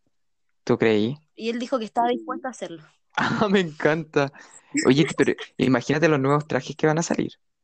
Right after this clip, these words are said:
Speaker 1: Porque ya igual es poco sexy,
Speaker 2: O-
Speaker 1: pero la,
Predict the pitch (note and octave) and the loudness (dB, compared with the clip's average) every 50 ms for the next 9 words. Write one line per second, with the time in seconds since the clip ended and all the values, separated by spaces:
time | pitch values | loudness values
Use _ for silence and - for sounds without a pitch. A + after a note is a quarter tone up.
0 | _ _ _ _ _ _ _ _ _ - A2+ - G#2+ A2+ A#2+ B2 A2+ - G2 A2+ | _ _ _ _ _ _ _ _ _ -8 -6 -2 0 2 2 2 2 2 2 2
1 | A#2+ B2 C#3 C#3+ - D3 C#3+ - D3+ D3 - E3+ - - C3+ A#2+ A#2 A2+ A2+ A2 | 2 2 0 0 0 0 2 2 0 2 0 -2 0 0 0 2 4 4 4 2
2 | - - A2 A#2 A2 A2 - | 2 0 -2 -2 -2 -2 -2